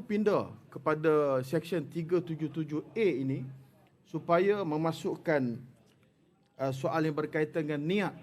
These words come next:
untuk melakukan, uh, gejala songsang ini pun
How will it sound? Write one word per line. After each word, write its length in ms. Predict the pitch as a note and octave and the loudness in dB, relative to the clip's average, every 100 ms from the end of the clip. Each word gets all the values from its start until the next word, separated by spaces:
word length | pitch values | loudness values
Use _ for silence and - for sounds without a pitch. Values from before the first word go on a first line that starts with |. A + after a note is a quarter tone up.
| - - _ _ _ C3+ | -20 -20 _ _ _ -12
untuk 240 | C3+ D3+ | -6 -4
melakukan, 800 | D3+ D#3+ D#3+ E3+ E3 D#3 C3 A#2+ | 0 0 -2 -6 -4 -4 -2 -4
uh, 560 | A#2 A2+ A2+ G#2 G2+ - C3 | -4 -6 -6 -8 -12 -18 -8
gejala 400 | C3+ C#3 D#3 D#3 | -4 0 2 2
songsang 400 | E3 D3+ E3+ D3+ | 0 -2 -2 -2
ini 160 | D#3 D#3 | -2 -4
pun 320 | - A#3+ | -2 -2